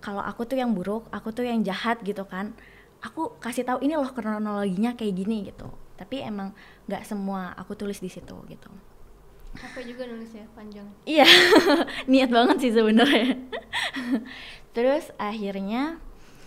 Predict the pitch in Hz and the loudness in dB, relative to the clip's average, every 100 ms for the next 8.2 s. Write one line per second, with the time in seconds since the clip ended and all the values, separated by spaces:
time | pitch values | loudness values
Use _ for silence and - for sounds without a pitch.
0 | - - - 208 202 196 196 190 185 190 | -20 -6 0 2 2 2 2 0 -2 -4
1 | 202 - - - - - - - - - | -8 -14 -20 -20 -20 -20 -20 -20 -20 -10
2 | 208 - 208 220 190 180 185 - 190 175 | -8 -6 -6 -2 -2 -2 -4 -4 -6 -6
3 | 160 180 196 277 - - - - - - | -6 -2 0 -2 -4 -18 -20 -20 -20 -20
4 | _ - - - - 208 202 202 196 170 | _ -20 -20 -16 -6 -2 -2 -2 -4 -4
5 | 170 214 - 196 220 240 208 180 165 160 | -4 -6 -4 -6 -4 -4 -4 -4 -6 -8
6 | 165 - - 175 160 160 160 - 160 170 | -8 -10 -8 -8 -8 -10 -12 -12 -10 -10
7 | - 160 - - - - - - - - | -12 -14 -16 -18 -20 -20 -20 -20 -20 -10
8 | 185 | -8